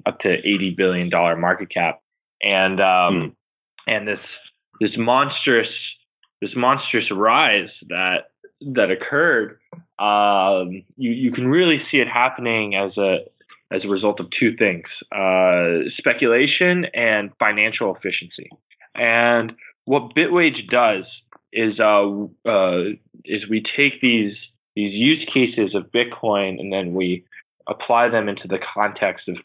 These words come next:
Speaker 1: payroll and invoicing solutions. So what do we do? Um, we
Speaker 2: Sure.
Speaker 1: are, we are the most popular payroll and invoicing platform built on top of, of Bitcoin. We have two main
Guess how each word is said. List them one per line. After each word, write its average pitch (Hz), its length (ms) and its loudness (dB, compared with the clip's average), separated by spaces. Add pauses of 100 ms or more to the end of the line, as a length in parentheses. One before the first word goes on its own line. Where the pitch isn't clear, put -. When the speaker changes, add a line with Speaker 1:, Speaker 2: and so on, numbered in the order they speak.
Speaker 1:
payroll 92 500 4
and 87 80 -2
invoicing 90 800 -2 (500)
solutions. 85 560 -2 (640)
So 123 360 2
what 147 280 2
do 190 80 2
we 165 180 0
do? - 800 -4
Um, 123 580 2 (540)
we 135 200 2
Speaker 2:
Sure. 156 80 4
Speaker 1:
are, 139 340 2
we 147 100 4
are 147 60 2 (120)
the 127 140 2
most 123 280 0
popular 156 800 2 (260)
payroll 139 480 2
and 113 180 -6
invoicing 120 580 -4
platform 104 480 0
built 92 280 0
on 87 100 -4
top 80 320 -4
of, 76 80 -14 (180)
of - 160 -8
Bitcoin. - 440 -10 (640)
We 107 280 0
have 101 280 2 (680)
two 165 100 4
main 139 480 2